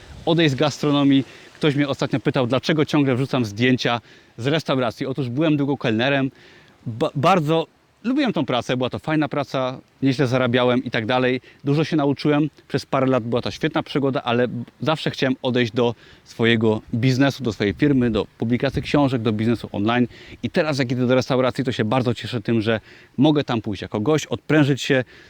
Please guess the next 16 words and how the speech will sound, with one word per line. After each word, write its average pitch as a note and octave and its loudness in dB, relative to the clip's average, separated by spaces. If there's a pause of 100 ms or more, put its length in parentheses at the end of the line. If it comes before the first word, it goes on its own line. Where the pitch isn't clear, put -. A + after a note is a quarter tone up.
(440)
i - -4
że A#2 0
mam A2+ 4
swoją A2 2
firmę. C#3+ 4
Także A#2 2
Was D3+ -2
wszystkich - -4
zachęcam A#2+ -2
do G2+ -2 (180)
próbowania, B2 4 (260)
do B2+ -4
szukania G#2+ -2
lepszej C#3 -2
pracy, B2+ -2
do G#2+ 0